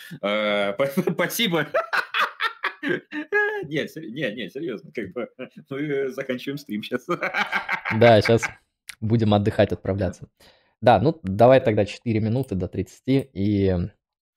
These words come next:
Speaker 2: попрошу всех многоуважаемых зрителей, кто, кто не подписан на канал Like Strike Philosophy на Ютубе, э, подписаться. Это будет очень полезно. Посмотреть, э, ролик про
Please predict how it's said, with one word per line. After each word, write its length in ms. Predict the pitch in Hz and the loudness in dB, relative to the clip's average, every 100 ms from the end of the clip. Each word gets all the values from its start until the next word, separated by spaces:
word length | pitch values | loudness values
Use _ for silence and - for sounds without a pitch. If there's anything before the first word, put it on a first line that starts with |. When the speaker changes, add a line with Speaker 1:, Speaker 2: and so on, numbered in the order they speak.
| _ | _
Speaker 2:
попрошу 480 | 117 110 127 - 147 | 0 4 4 6 4
всех 280 | 110 127 120 | 6 2 2
многоуважаемых 600 | 113 107 107 117 110 101 | 0 2 4 4 2 0
зрителей, 560 | 104 127 - 98 87 98 - | 2 2 2 -2 -2 -6 -16
кто, 320 | _ 95 92 90 | _ 0 0 -2
кто 160 | - | -2
не 100 | 101 | 0
подписан 460 | 101 104 123 - 95 | 0 -2 -2 -2 -4
на 80 | 95 | -2
канал 280 | 101 101 95 | -2 0 0
Like 100 | 92 | -2
Strike 200 | - 101 - | -2 -2 0
Philosophy 360 | 98 101 - 87 | 0 0 -2 -2
на 80 | 92 | 0
Ютубе, 480 | 95 113 98 87 - _ - | 2 2 0 0 -6 _ -6
э, 140 | 90 | -4
подписаться. 680 | 98 92 101 123 147 104 87 - | -2 -4 2 4 4 2 -6 -8
Это 180 | 90 90 | -10 -8
будет 220 | 92 92 | -6 -6
очень 200 | 95 92 | -6 -4
полезно. 400 | - 95 117 104 | -2 2 2 0
Посмотреть, 560 | - - 98 113 104 - | -6 -4 0 2 2 2
э, 380 | 92 90 82 90 | 2 2 0 -2
ролик 360 | 98 110 101 - | 2 2 2 0
про 340 | 87 90 85 | 2 2 2